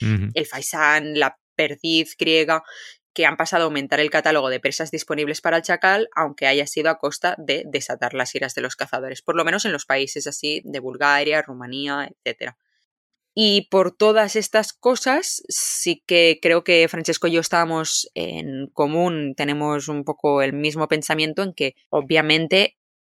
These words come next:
Speaker 2: es lícito, es correcto que haya entrado de forma natural en la península, bueno, en toda Europa, pero ahora lo que nosotros debemos proceder es en hacer un seguimiento, un monitoreo y un control.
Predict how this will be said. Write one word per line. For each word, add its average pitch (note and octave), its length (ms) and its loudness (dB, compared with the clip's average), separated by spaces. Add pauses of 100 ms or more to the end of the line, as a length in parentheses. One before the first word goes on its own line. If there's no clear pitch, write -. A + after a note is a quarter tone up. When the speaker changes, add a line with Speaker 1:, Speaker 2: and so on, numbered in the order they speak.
(140)
Speaker 2:
es E3 160 0
lícito, A3 480 4
es D#3+ 200 2
correcto D#3+ 540 0
que D3 140 -2
haya C3+ 200 -2
entrado C#3+ 380 0
de C#3 100 2
forma D#3 340 -2
natural C#3+ 720 2
en D3 100 0
la C#3+ 120 2
península, F#3 600 0 (440)
bueno, C3 180 -4
en B2+ 80 -10
toda G3 220 2
Europa, G3 340 2 (400)
pero E3 220 4
ahora D3+ 260 4
lo D3 160 4
que C3+ 140 0
nosotros D3+ 420 -2
debemos D3+ 500 0
proceder F#3 680 2
es C#3 300 -2
en E3+ 140 -2
hacer C3 280 -2
un D#3 100 -2
seguimiento, D#3+ 500 -2
un C#3 220 -2
monitoreo D3+ 480 2
y C#4+ 80 2
un D#3+ 80 -2
control. C#3 460 -2